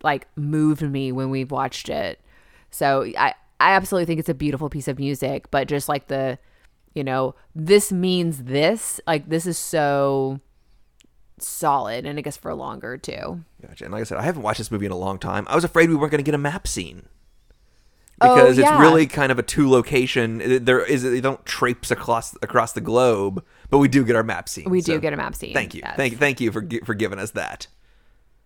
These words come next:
Speaker 1: So, yeah, then they're in the plane. Of course, they've been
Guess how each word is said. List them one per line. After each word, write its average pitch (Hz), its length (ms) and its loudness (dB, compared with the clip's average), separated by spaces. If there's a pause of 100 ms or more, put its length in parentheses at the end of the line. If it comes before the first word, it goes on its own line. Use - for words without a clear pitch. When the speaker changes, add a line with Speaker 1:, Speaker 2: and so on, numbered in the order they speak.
(1160)
Speaker 1:
So, 196 600 2 (600)
yeah, 190 280 4
then 196 320 2
they're 202 140 4
in 233 60 2
the 247 60 4
plane. 208 540 0
Of 208 100 -4
course, 196 180 -2
they've 185 160 0
been 175 440 0